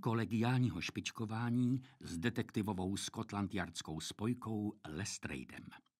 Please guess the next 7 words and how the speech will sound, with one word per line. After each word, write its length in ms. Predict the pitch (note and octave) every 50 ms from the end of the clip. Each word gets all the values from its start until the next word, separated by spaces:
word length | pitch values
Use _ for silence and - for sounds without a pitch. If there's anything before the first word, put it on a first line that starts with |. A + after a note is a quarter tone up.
| _ _ _ _ _ _ _ _ _ _ _ _ _ _ _ _ _ _ _
Do 140 | - F#2+ A#2+
života 520 | A2+ A#2 D3 C#3 B2+ D3 D#3 D3+ C#3+ C#3
nám 240 | C3+ C3+ C#3+ C#3 C#3
však 260 | B2+ - - C3 B2+ C3
vstoupili 760 | - - - - - - A2+ G#2+ F#2+ G2 - F#2 F#2 F2+ F2
jiní. 640 | D#2+ D#2+ D#2+ D2 D#2 E2 D2+ D2 - - C2 - - - - _ _ _ _ _ _ _ _ _ _ _ _ _ _ _ _ - - - _ _ _ _
Holmes 800 | - - - G#2 A2 C#3+ F#3+ F#3+ G#3 G#3 F#3 - - - - -